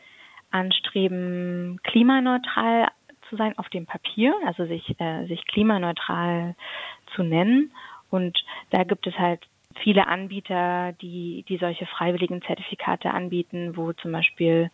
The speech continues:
ähm, Regenwald geschützt wurde oder Wälder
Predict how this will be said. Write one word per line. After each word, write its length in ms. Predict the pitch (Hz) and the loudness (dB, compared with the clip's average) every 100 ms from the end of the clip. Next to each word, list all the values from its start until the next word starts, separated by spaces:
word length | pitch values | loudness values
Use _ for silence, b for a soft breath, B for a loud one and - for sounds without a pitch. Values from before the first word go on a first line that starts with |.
| B B B B - | B B B B -2
ähm, 280 | 175 160 160 | 0 0 2
Regenwald 500 | 180 180 170 170 - | 2 2 2 0 -2
geschützt 540 | 180 - - - - | -4 -4 -10 -14 -8
wurde 340 | 170 170 170 160 | -6 -2 0 0
oder 300 | 170 160 170 | 0 0 2
Wälder 560 | 175 170 170 165 170 | 4 4 2 0 -6